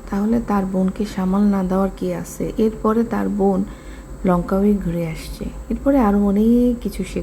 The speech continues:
করছে এই তিন, মানে এই তিন মাসের মধ্যে। তো সেখানে তারা এমন একটা ভান করতেছে ওই দর্শকদেরকে দেখ, শোনানোর জন্য যে তারা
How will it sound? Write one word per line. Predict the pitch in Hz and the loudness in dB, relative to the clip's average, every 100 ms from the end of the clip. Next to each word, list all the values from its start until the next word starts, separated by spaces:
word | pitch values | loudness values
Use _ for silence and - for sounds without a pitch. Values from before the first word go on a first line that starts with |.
| - | -6
করছে | 165 - - | -8 -6 -8
এই | - 170 170 | -4 -4 -4
তিন, | 180 180 202 | -4 -2 -2
মানে | 190 185 160 - | -2 -2 -2 0
এই | 185 - | 0 2
তিন | 208 | 2
মাসের | 190 175 170 170 | 4 0 -6 -6
মধ্যে। | 165 165 - - - - - - - - - - | -6 -6 -8 -10 -12 -16 -16 -14 -14 -14 -8 -4
তো | |
সেখানে | 240 269 262 277 262 226 240 - - - - - - | 0 2 4 6 6 4 2 -4 -12 -16 -16 -6 0
তারা | 240 233 | 2 4
এমন | 220 233 240 | 4 4 6
একটা | 233 226 | 4 2
ভান | 220 208 208 | 0 2 0
করতেছে | 214 208 214 - 214 202 226 - - | -2 -6 -8 -6 -4 -4 -6 -10 -6
ওই | |
দর্শকদেরকে | 226 185 - 202 196 196 202 | -2 -2 -2 -2 0 0 0
দেখ, | 185 180 | 0 -2
শোনানোর | - 208 196 190 185 185 | -2 0 0 0 -2 -2
জন্য | 175 180 185 | -2 -2 -2
যে | 180 | -2
তারা | 175 180 180 | -2 -4 -4